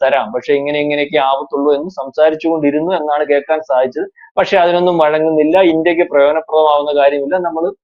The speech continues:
ഇങ്ങ് തിരിച്ചു പോകുന്നു. ഇപ്പൊ കേൾക്കുന്നത് നമുക്ക് താരിഫ് ഏർപ്പെടുത്തിയാൽ നമ്മളും താരിഫ് ഏർപ്പെടുത്തും. ഇപ്പൊ ഓട്ടോമൊബൈലൊക്കെ അത് ഇത് ഇരുപത്താറ് ശതമാനം താരിഫ് ഏർപ്പെടുത്തുന്നു. വെറുതെ ഇന്റർനാഷണൽ മേഖലയിൽ അല്ലെങ്കിൽ ലോക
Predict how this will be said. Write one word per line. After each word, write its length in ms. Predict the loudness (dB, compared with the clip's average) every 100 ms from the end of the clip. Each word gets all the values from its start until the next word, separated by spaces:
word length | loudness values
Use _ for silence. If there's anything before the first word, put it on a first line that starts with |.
| _ _ _ -4
ഇങ്ങ് 180 | -2 2
തിരിച്ചു 300 | 2 2 2
പോകുന്നു. 280 | 2 0 -6
ഇപ്പൊ 280 | -6 0 0 4
കേൾക്കുന്നത് 420 | 2 2 -2 0
നമുക്ക് 420 | 0 0 0 2
താരിഫ് 300 | 0 0 -4
ഏർപ്പെടുത്തിയാൽ 480 | -6 -8 -16 -12 -12
നമ്മളും 340 | -12 -10 -8
താരിഫ് 320 | -6 -8 -10
ഏർപ്പെടുത്തും. 800 | -20 _ _ _ _ _ _ _ -4
ഇപ്പൊ 140 | 2
ഓട്ടോമൊബൈലൊക്കെ 640 | 2 4 2 4 2 2 2
അത് 240 | 2 4
ഇത് 140 | 4 4
ഇരുപത്താറ് 460 | 4 4 4 2
ശതമാനം 340 | 2 0 0 0
താരിഫ് 360 | 0 0 0
ഏർപ്പെടുത്തുന്നു. 460 | 0 0 -6 -4 0
വെറുതെ 140 | 4
ഇന്റർനാഷണൽ 800 | 4 4 0 0 -2 -2 -4 -4 _ _ -2
മേഖലയിൽ 420 | 2 4 4 2
അല്ലെങ്കിൽ 340 | 2 2 2
ലോക 440 | 4 4 4 4